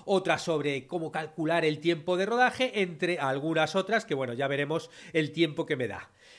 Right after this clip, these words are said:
Ya sabéis que podéis preguntarme lo que queráis por mail, por redes sociales, por YouTube, comentarios, bueno, como queráis,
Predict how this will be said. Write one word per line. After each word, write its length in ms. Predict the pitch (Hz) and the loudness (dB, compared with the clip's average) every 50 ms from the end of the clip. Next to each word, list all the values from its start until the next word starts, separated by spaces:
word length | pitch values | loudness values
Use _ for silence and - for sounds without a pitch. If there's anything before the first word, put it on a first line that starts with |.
| - _ | -20 _
Ya 220 | - 156 170 175 175 | -2 2 2 2 2
sabéis 380 | 170 180 170 160 165 170 165 | 2 2 2 4 4 2 2
que 100 | - 143 | 0 -4
podéis 160 | 127 143 143 131 | -2 -2 -4 -4
preguntarme 400 | - 156 147 139 160 156 147 165 | -4 -6 -4 0 0 0 2 0
lo 80 | 160 | -2
que 140 | 156 180 151 | -2 -2 -2
queráis 260 | 160 143 143 156 151 | 0 0 0 0 0
por 240 | - - 123 110 107 | -2 -4 -6 -6 -4
mail, 420 | 104 131 160 180 196 202 208 214 | -2 2 4 4 4 4 2 0
por 160 | 208 160 139 127 | -2 -4 -4 -2
redes 200 | 127 127 123 123 | -2 -2 -4 -4
sociales, 500 | 123 107 - 160 175 190 190 185 185 185 | -8 -4 0 4 6 6 6 4 2 -2
por 160 | - 143 120 | -4 -6 -4
YouTube, 460 | 117 117 117 - 180 190 196 196 196 | -4 -4 0 4 6 6 6 4 2
comentarios, 580 | - 120 123 117 113 - 170 185 185 190 185 160 | -2 -8 -8 -6 -2 0 0 2 2 0 -2 -2
bueno, 220 | 151 127 113 110 | -4 -6 -6 -6
como 180 | - 117 110 - | -10 -10 -10 -6
queráis, 380 | 131 127 143 156 175 185 - | -4 0 0 0 0 0 -4